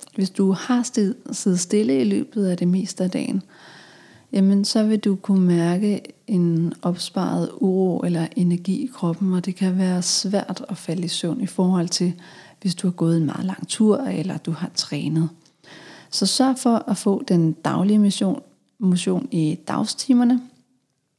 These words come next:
så du kan sove bedre og tungere om aftenen. Hvis du har problemer med indsovningen, det vil sige, at fra du går i seng, til du rent faktisk sover,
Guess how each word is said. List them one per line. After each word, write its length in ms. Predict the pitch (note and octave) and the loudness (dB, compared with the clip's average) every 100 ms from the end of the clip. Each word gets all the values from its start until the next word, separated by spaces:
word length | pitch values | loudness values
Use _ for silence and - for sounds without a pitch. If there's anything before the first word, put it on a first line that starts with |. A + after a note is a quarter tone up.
| - - | -14 -6
så 160 | - | -2
du 100 | F#3 | 0
kan 120 | E3+ E3 | 0 0
sove 320 | - D#3+ D#3+ | 0 0 0
bedre 500 | D#3+ D#3 E3 E3+ E3+ | 0 2 2 0 -2
og 160 | - | -8
tungere 540 | - D3+ D3+ D#3+ D#3+ - F3 | -4 0 2 2 -2 -4 -6
om 100 | - | -6
aftenen. 520 | E3 - - E3 E3 D#3 _ _ _ _ _ _ _ _ _ _ - | -10 -14 -8 -4 -2 -4 _ _ _ _ _ _ _ _ _ _ -8
Hvis 260 | G3+ A3+ - | 0 0 4
du 100 | A3 | 4
har 120 | A3 | 4
problemer 440 | A3 A3 B3 B3 | 2 2 4 6
med 220 | A#3+ G#3+ - - | 6 4 2 4
indsovningen, 800 | B3 B3+ - - E3+ E3 - D#3+ - _ _ _ _ _ _ - | 6 6 4 2 2 0 0 -2 -6 _ _ _ _ _ _ -2
det 120 | F3+ | 2
vil 100 | E3+ | 2
sige, 480 | - F3 D#3+ D#3+ - | 2 4 4 2 0
at 160 | D#3+ - - - | 0 0 -8 -10
fra 220 | - - | -6 -2
du 120 | E3 D#3 | 0 2
går 200 | E3 D#3 | 2 2
i 80 | |
seng, 260 | D#3+ F3 E3 | 0 0 -2
til 240 | - - F3 | -2 -2 0
du 100 | F3 | 0
rent 260 | - - | -2 -4
faktisk 520 | - E3 - - - | -2 -4 -4 -8 -8
sover, 440 | - - - - | -4 0 0 0